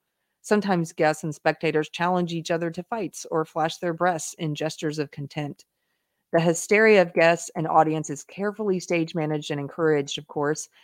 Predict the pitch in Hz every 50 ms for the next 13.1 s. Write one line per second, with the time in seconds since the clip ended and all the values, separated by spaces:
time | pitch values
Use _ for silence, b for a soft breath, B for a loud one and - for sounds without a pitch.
0 | b b 170 165 160 185 220 220 - 202 175 190 165 156 - - - 175 170 170
1 | 160 160 160 160 147 - 151 151 165 - _ - 190 190 202 190 170 147 139 131
2 | - - - 156 147 - - 180 175 180 190 196 180 170 165 170 175 170 160 -
3 | - 156 151 156 160 160 - 160 151 151 151 - 160 147 151 151 143 135 147 -
4 | - - b b b b b - - 208 214 208 185 196 180 170 160 170 160 156
5 | 170 165 151 160 160 165 165 165 165 156 147 - 170 165 156 156 156 147 - 160
6 | 156 156 160 165 165 160 151 151 151 156 175 190 196 196 B B B B - 185
7 | 170 160 156 147 156 160 175 202 185 - - 160 143 160 170 - - 165 156 147
8 | 143 147 151 165 165 165 160 160 147 - - - 165 156 151 151 139 139 - -
9 | - - 165 151 160 180 - - - - 160 165 160 147 147 147 147 143 139 139
10 | - - - 160 156 147 160 175 196 b b b b b 180 180 165 160 156 -
11 | - 165 156 - 170 156 - 160 156 160 175 - - 185 160 147 156 - - 165
12 | 160 151 151 151 143 139 139 135 - 139 139 147 - - 170 160 156 156 147 143
13 | - -